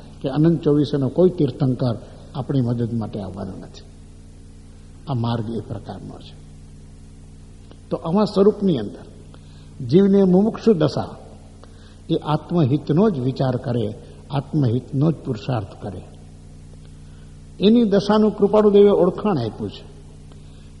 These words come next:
કે એને ન ચાલતા કરવો જોઈએ એવો પ્રારબ્ધ વસાત નિષ્પ્રબુદ્ધિથી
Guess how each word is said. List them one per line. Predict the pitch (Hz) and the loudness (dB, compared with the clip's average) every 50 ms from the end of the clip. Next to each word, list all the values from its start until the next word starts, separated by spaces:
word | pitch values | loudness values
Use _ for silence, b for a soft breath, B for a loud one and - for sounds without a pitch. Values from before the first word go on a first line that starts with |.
| B - | B -6
કે | 165 | -6
એને | - - 165 185 202 208 | -2 2 2 4 4 4
ન | 190 175 151 165 202 208 | 4 4 4 4 4 2
ચાલતા | 208 - 175 175 185 170 180 196 170 | 2 0 0 0 0 -2 -2 -4 -4
કરવો | - - 170 160 165 170 170 | -2 0 0 2 4 4 4
જોઈએ | 165 151 165 160 160 156 156 | 4 4 4 2 4 2 0
એવો | 147 139 151 147 156 147 | 0 0 2 2 2 2
પ્રારબ્ધ | 143 - - 143 135 143 165 170 143 131 156 | 0 0 -2 0 2 2 2 0 2 2 2
વસાત | 139 127 127 - - 143 131 123 - - | 2 2 -2 -2 -2 -4 -4 -4 -6 -6
નિષ્પ્રબુદ્ધિથી | 123 113 143 143 - - - 165 165 147 135 139 120 117 139 123 - 139 131 117 | -4 -2 -2 -2 -4 -4 -2 -2 0 0 0 -2 0 0 -2 0 0 -2 -4 -4